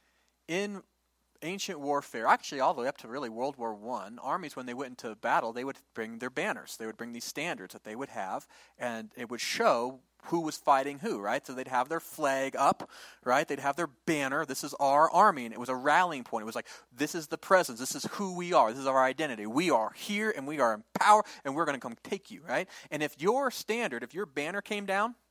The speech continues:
it meant that either your leadership retreated or you lost. <laughs> It was a big deal. The banner was up. But a banner represented the power of presence. So sometimes, like,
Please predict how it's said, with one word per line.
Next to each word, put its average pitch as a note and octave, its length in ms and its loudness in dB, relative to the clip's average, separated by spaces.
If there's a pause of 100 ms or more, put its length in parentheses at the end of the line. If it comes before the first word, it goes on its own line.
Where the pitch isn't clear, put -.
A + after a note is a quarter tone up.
(600)
it D3+ 140 -4
meant F#3 200 0 (360)
that D3+ 360 2
either F3 300 -4
your D#3+ 300 -2
leadership F3+ 500 -2
retreated G3+ 440 -2
or C#3+ 300 0
you C3+ 640 -8
lost. - 640 4
<laughs> - 40 -12 (1080)
It E3 120 0
was G#3 100 0
a F#3+ 40 -8
big E3 220 -2
deal. D3 200 -2
The A2 100 -10
banner E3+ 320 -2
was D#3+ 160 -2
up. C#3+ 180 4 (440)
But D#3+ 80 0
a D#3+ 40 4
banner G#3+ 460 4
represented D#3 540 0
the - 60 -20
power F3 420 4
of E3+ 60 -2
presence. - 320 2
So C3 80 -6
sometimes, A3 440 -2
like, - 160 -8